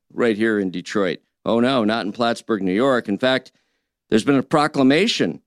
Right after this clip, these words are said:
by, there's not only a proclamation, but wait till, wait till you hear this, but it, there's been a proclamation by the town supervisor,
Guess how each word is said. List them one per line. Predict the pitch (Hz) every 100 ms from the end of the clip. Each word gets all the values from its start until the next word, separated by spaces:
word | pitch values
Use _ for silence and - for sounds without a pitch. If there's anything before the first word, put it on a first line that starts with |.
| _ _ _ _ _ _ _
by, | 104 101 101 101 101 101 - _ -
there's | 82
not | 110
only | 110 80
a |
proclamation, | - 98 - - 98 - 69
but | 69 -
wait | 78 - 78 113
till, | - 82
wait | 101 90 104
till | 92
you |
hear | 87 92
this, | 123 101
but | 101 98
it, | 95
there's | 117 90
been | 135
a | 175
proclamation | 175 156 156 131 107 - 98
by | 95
the | 87
town | 113 110 131
supervisor, | 143 101 87 78 78 90